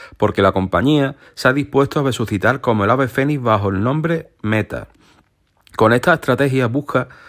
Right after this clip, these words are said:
no solo separar el nombre de la matriz de la red social, sino también abanderar la nueva revolución de Internet, que aunque ya ha comenzado a menor escala, aspira a concentrar el punto de interés y por tanto el negocio, el metaverso. Si hay algo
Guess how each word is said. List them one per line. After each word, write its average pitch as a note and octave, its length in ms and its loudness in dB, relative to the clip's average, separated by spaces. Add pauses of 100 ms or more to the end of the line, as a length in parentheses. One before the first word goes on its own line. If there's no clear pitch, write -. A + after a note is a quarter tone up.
(200)
no B2 140 2
solo D3+ 240 4
separar A#2+ 400 4
el A#2 180 2
nombre C3+ 260 0
de B2+ 80 4
la A2 120 4
matriz A2 400 -2
de A2 100 0
la G2+ 120 2
red G#2+ 120 -2
social, C3 460 -2 (260)
sino G#2+ 280 0
también A2 340 2
abanderar A#2 460 2
la A#2+ 160 -2
nueva B2 200 0
revolución A#2 540 0
de B2+ 80 0
Internet, G#2 500 -2 (260)
que - 100 -4
aunque F#2+ 260 0
ya G#2+ 80 4
ha A#2+ 40 0
comenzado A2 760 -2
a G#2+ 100 -4
menor G#2 280 0
escala, B2+ 400 -2 (320)
aspira D3 360 0
a - 20 2
concentrar A2+ 680 -2
el A2 200 -4
punto C#3 380 -2
de C3 80 0
interés F#2 460 -2 (140)
y G#2 80 -8
por G2 180 -2
tanto A#2 280 2
el C#3 120 0
negocio, G2 640 -4
el F#2+ 140 -4
metaverso. F2 640 -6 (580)
Si - 120 -2
hay D3+ 200 6
algo G#2+ 440 2